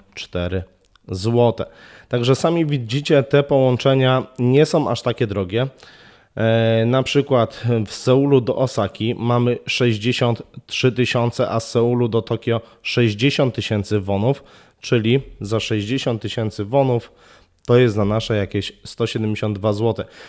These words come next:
Także chodzi mi o to po prostu, że czasami warto polecieć na przykład do Seulu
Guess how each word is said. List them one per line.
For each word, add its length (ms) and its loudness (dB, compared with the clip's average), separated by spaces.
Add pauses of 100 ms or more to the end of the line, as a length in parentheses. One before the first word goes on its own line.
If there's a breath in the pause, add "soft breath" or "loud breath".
(140)
Także 400 2
chodzi 260 0
mi 160 4
o 120 2
to 140 2
po 120 0
prostu, 340 -2
że 320 0
czasami 480 0
warto 380 0
polecieć 400 -2
na 100 0
przykład 300 -4
do 100 -4
Seulu 520 2